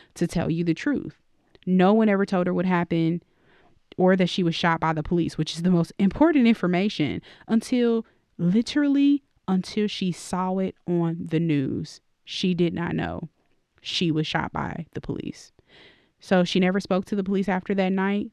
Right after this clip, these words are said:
They never called her. She re-, she called them. They didn't return her phone calls. No one told her anything.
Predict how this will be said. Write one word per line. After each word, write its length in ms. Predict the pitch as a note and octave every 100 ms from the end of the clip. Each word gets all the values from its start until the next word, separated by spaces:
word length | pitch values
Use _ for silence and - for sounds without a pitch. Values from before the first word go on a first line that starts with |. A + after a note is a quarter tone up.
| -
They 120 | F3
never 240 | F3 E3
called 380 | - F3 E3+ F3+
her. 240 | F#3 G3+ -
She 220 | - - F#3
re-, 80 | E3+
she 180 | - F#3
called 300 | - F3+ E3
them. 320 | E3+ E3+ G3
They 80 | E3+
didn't 220 | D#3+ E3+
return 320 | E3 E3 E3+ E3
her 120 | E3
phone 240 | F3 E3
calls. 420 | E3+ F3+ F#3 F#3+
No 160 | E3 D#3+
one 120 | E3
told 240 | F3 E3+ E3
her 100 | E3
anything. 580 | E3+ F3+ F#3+ G3 G3